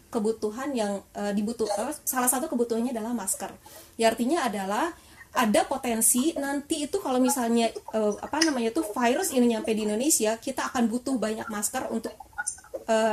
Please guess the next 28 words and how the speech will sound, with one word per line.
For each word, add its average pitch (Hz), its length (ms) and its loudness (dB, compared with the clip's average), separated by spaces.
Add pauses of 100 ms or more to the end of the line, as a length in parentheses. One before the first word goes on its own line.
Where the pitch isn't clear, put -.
dalam 240 160 4
rangka 233 320 0
melakukan 240 400 -2
pencegahan. 196 480 -6 (400)
Kan 277 160 0
kira-kira 240 400 -2
seperti 202 400 -4
itu. 180 240 -10 (640)
Gitu. 202 200 -4
Yang 208 240 0
artinya 277 280 2
apa? 220 280 2 (480)
Em, 240 480 6
apa 302 200 0
namanya 240 400 4
tuh, 330 160 2
pemerintah 233 480 2
juga 240 240 4
sudah 240 400 4
siap-siap 359 680 4
nih 320 160 4 (120)
untuk 247 240 2
melakukan 233 520 0
misalnya 214 400 -2
operasi 208 480 -2 (120)
pasar, 226 680 0 (280)
untuk 233 240 2
mencegah 233 440 0